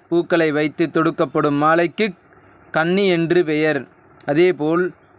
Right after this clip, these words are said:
தமிழில் இரண்டிரண்டு அடிகள் கொண்ட எதுகையால் தொடுக்கப்படும் செய்யுள் வகை கன்னி ஆகும். கன்னி இரண்டு அடிகள் கொண்டது.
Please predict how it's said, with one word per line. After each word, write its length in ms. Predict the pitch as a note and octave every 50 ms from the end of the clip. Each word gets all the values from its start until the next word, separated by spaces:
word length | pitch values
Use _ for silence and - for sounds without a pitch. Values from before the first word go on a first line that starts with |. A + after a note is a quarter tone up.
| _ _
தமிழில் 600 | - D#3 E3+ F#3 G3 F#3+ F#3+ G3+ G#3 G#3 F3+ - - D3
இரண்டிரண்டு 600 | D#3 D#3+ F3+ G3 F#3+ F#3 F#3 F3+ F3+ F3+ F3 F3
அடிகள் 360 | E3+ E3 F3 F3+ F#3 F#3 F3+
கொண்ட 280 | - F3 D#3+ D#3 D3+ D#3
எதுகையால் 640 | D#3 D#3 D#3+ D#3+ F3+ F3+ F#3 F#3 F3+ F3+ F3+ F3 D#3
தொடுக்கப்படும் 640 | E3+ D#3+ E3 D#3+ - E3+ D3 C#3+ D#3 D#3 D3+ C#3+ -
செய்யுள் 340 | E3 D#3+ E3 F3+ F#3 F3+
வகை 340 | D#3 D3+ D3+ E3+ F#3 G#3 F#3 - - - - - - - - -
கன்னி 360 | E3+ E3+ F3 F#3 F#3 F#3+ F#3
ஆகும். 440 | E3+ D#3+ D3+ C#3+ D#3 D#3 C#3+ B2+ A#2 - - _ _ _ - - - - _ _ -
கன்னி 440 | - E3 F3 F#3 F#3 F3+ D3+ C3 - - - - _ - - - - -
இரண்டு 380 | C#3+ D3+ E3 F#3 F#3+ F#3+ G3 F#3
அடிகள் 360 | F3 E3 D#3+ F3 F3 F3+ F3
கொண்டது. 600 | - E3 D#3 D#3 D3+ D3 C#3 D3+ D3+ D3 C3 A#2